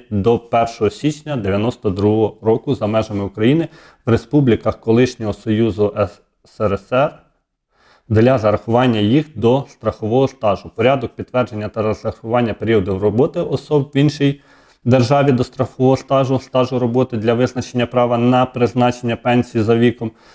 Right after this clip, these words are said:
виключено з порядку підтвердження наявного стажу роботи для призначення пенсії за відну-,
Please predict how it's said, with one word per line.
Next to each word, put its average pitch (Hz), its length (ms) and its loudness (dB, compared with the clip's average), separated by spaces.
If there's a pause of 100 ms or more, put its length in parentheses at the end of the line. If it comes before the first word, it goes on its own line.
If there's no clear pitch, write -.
(180)
виключено 139 720 2
з - 60 -8
порядку 120 480 0
підтвердження 117 640 -4
наявного 107 520 -2
стажу 104 420 -2
роботи 120 460 -2
для 110 280 0
призначення 107 580 -6
пенсії 127 440 -6
за 113 200 0
відну-, 120 400 -4